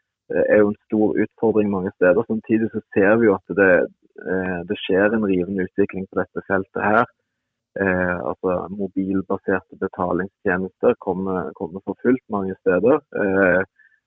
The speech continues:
men også dette med, med å ha en type regnskapsføring som er internettbasert, eh, og, og med sånn elektroniske godkjenningsprosedyrer og så videre. Noen, noen, noen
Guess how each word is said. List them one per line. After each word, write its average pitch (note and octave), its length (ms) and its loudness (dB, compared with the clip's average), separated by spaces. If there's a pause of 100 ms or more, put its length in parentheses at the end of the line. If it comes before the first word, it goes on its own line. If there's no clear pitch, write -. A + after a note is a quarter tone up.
(260)
men A2+ 160 2
også B2 220 4
dette G#2 180 2
med, G#2 240 0
med G2+ 240 0
å F#2+ 160 2
ha F#2 140 2 (100)
en F#2+ 160 -4
type F#2+ 300 -8
regnskapsføring F#2 1120 0
som F#2 240 -6
er F2 240 -2
internettbasert, F2 1120 -4 (240)
eh, D2+ 880 -4
og, E2+ 400 -2
og F2+ 160 -6
med F2 400 -6
sånn E2+ 240 -12
elektroniske F2 800 -10
godkjenningsprosedyrer F#2 1120 -6
og F#2 80 -8
så F2+ 140 0
videre. G#2 200 0 (460)
Noen, A2 240 0 (160)
noen, A#2+ 320 4 (140)
noen B2 420 4